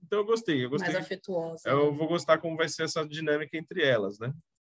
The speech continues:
Speaker 1: E ela querendo, e ela é curiosa, ela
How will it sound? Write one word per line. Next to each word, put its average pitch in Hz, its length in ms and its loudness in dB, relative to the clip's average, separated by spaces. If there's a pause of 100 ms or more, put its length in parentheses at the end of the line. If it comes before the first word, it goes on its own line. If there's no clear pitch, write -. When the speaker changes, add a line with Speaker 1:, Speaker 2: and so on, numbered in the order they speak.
(340)
Speaker 1:
E 117 60 -2
ela 147 140 2
querendo, 151 380 0
e 117 60 2
ela 120 120 4
é 135 40 0
curiosa, 151 1000 2 (320)
ela 113 800 0